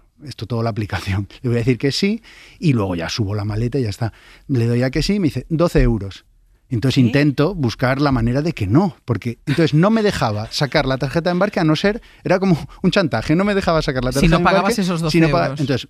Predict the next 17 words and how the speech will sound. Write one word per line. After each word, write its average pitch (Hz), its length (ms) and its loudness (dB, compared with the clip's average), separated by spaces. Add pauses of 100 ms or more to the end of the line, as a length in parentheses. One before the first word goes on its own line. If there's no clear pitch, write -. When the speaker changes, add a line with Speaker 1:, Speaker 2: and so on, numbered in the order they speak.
(100)
Speaker 1:
bueno, 170 220 -2
los 120 180 -2
acabo 135 320 2
pagando, 185 560 0 (160)
pago 120 240 -2
doce 135 240 -2
euros, 196 340 -2 (400)
llego 135 680 0 (120)
a 117 680 -4
la 117 180 -4
puerta 120 260 -2
de 156 40 2
embarque 214 440 -2
y 175 120 0
subo 247 360 2
mi 127 120 4
maleta. 127 520 -2